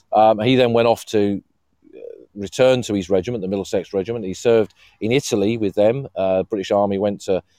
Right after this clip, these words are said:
help the Italians in the late autumn of nineteen seventeen. They were our ally, and they were attacked by the Austro-Hungarian Empire. And he served there for a while. He was reputedly recommended for the Military Cross for his bravery there, but that was never awarded.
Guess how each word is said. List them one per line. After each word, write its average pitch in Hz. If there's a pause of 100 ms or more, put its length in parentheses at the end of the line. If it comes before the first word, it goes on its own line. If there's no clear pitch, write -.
help 123
the 101
Italians 101
in 95
the 95
late 104
autumn 101
of 85
nineteen 92
seventeen. 98 (380)
They 104
were 98
our 101
ally, 107
and 92
they 98
were 98
attacked -
by 92
the 95
Austro-Hungarian 92
Empire. 104 (480)
And 101
he 101
served 117
there 107
for 98
a 95
while. 104
He 107
was 107
reputedly 104
recommended 110
for 98
the 92
Military 101
Cross - (380)
for 101
his 87
bravery 107
there, 95
but 92
that 101
was 90
never 92
awarded. 90